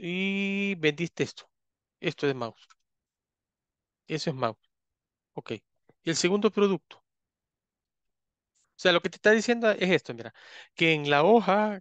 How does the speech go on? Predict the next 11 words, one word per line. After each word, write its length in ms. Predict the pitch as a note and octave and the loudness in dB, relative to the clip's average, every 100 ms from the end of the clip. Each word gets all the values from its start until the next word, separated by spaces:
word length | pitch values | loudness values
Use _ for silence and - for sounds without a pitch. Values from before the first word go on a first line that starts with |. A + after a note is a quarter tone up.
| _ | _
console-, 760 | - D#3+ C#3+ D#3 C#3+ C#3+ C#3 C#3 | -4 -4 -4 -4 -4 -4 -4 -4
en 100 | C3 | 0
la 120 | C3+ | 2
hoja 360 | D#3+ F3 F3+ E3+ _ _ _ _ _ _ | 4 4 0 -2 _ _ _ _ _ _
de 160 | D3 | 0
datos 380 | D3+ - F3 - | 2 0 -2 -4
uno, 360 | G3 C#3+ F3+ G3+ _ _ _ _ _ _ _ _ | -6 -8 -10 -14 _ _ _ _ _ _ _ _
o 60 | - | -14
sea, 200 | - D3 | -2 -2
esta, 540 | - G3 C3+ - F#3+ _ _ _ _ _ _ _ _ - | 2 2 0 -8 -8 _ _ _ _ _ _ _ _ -8
la 240 | G3+ B3 | 2 2